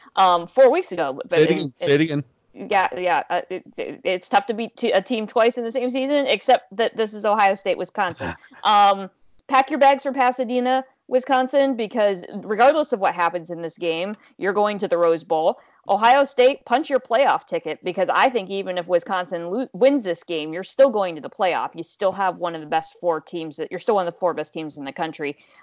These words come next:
Speaker 1: Um, Ohio State defense just needs to slow down Jonathan Taylor just like they did last month, and
Speaker 2: Hmm.
Speaker 1: they'll be just fine.
Speaker 2: Okay.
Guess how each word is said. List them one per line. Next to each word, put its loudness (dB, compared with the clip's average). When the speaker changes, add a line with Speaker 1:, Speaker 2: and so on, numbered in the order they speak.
Speaker 1:
Um, 4
Ohio 4
State -2
defense -4
just -8
needs -10
to -14
slow 0
down -2
Jonathan -4
Taylor -2
just -8
like -6
they -4
did -6
last -2
month, -10
and -8
Speaker 2:
Hmm. -14
Speaker 1:
they'll 0
be -14
just -12
fine. -16
Speaker 2:
Okay. -10